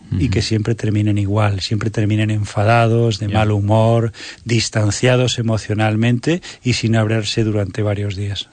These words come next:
Speaker 2: Son los elementos que hacen que la relación sea duradera, pero ¿qué factores son importantes para que una pareja funcione satisfactoriamente?
Speaker 1: Sí, como dije antes, un poco son pequeñas cosas las que hacen que una relación vaya bien. Primero,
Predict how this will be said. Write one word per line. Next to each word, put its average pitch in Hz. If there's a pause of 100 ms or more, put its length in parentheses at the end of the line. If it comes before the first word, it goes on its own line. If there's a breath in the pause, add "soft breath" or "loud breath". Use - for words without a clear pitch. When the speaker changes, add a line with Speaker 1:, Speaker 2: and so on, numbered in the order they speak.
(180 loud breath)
Speaker 2:
Son 131
los 120
elementos 107
que -
hacen 104
que 113
la 104
relación 98
sea 104
duradera, 92
pero 104
¿qué 156
factores 131 (160 loud breath)
son 117
importantes 110
para 104
que 107
una 107
pareja 101
funcione 101
satisfactoriamente? 90
Speaker 1:
Sí, 180
como 127
dije 127
antes, 135
un 131
poco 135
son 131
pequeñas 117
cosas 117
las 104
que -
hacen 107
que -
una 113
relación 104
vaya 101
bien. 107
Primero, 113